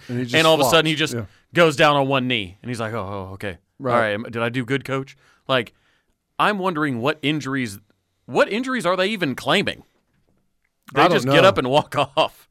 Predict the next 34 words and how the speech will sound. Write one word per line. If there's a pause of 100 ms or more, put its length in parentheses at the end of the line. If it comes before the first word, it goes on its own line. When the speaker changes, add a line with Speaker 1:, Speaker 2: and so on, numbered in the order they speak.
(200)
Speaker 2:
They
don't
grab
an,
a
shoulder (400)
or
they
don't,
like,
grab
an
ankle. (560)
I
don't
even
know
what
they're
claiming.
Speaker 1:
I
don't
know.
I,
the
officials
should
stop (440)
rewarding
that. (120)
Speaker 2:
Yeah. (520)
No,
I
agree.